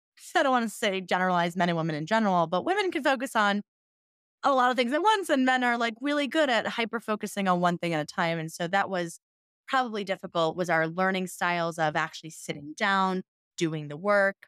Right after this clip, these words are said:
focusing for enough time. We wanted to make the process as pleasurable as possible and as fun as possible. There was so much stuff to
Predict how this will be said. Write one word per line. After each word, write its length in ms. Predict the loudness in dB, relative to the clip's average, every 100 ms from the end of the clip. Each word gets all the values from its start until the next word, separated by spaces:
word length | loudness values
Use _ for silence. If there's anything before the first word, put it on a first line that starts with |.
| _
focusing 720 | -2 -2 -8 -6 -2 -2 -4 -6
for 80 | -2
enough 220 | 0 -2 -4
time. 560 | 0 2 2 0 -2 -6 _ _ -6
We 200 | -4 0
wanted 340 | 2 2 0
to 120 | -2
make 340 | 0 0 -4 -8
the 80 | -18
process 500 | -6 -6 -6 -12 -14
as 140 | -16 _ _
pleasurable 520 | -4 -2 -2 -2 0 -2
as 100 | -2
possible 640 | -4 -6 -6 -2 -2 -2 -8 _ _ -4
and 100 | -2
as 180 | -2 -4
fun 160 | -2 0
as 140 | -2
possible. 480 | -4 -4 -4 -4 -2
There 100 | -2
was 120 | -4
so 160 | -8 -8
much 260 | -8 -10 -10
stuff 160 | -12 -14 -12 -12 -10
to 200 | -12